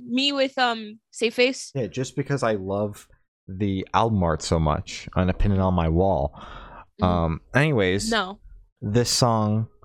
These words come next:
Speaker 2: has been on a loop since it came out for me. Um,
Speaker 1: Uh-huh.
Speaker 2: it's very good. I like it very much.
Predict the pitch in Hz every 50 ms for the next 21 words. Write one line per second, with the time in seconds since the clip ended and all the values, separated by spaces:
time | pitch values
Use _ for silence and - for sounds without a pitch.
0 | - - - 117 110 101 92 110 104 98 92 - - 92 95 92 92 90 85 85
1 | 98 117 - - - - 107 92 - 104 - - 101 92 90 90 92 90 - -
2 | - 98 90 90 95 104 127 - - _ - - _ _ _ _ - 85 82 76
3 | 76 - 277 311 277 294 330 - - - _ 98 95 - - - 107 101 107 110
4 | 98 98 85 85 98 120 - _ _ _ _ _ _ _ _ _ _ _ _ _
5 | - 90 85 85 87 87 95 90 95 104 104 107 98 82 95 - - - -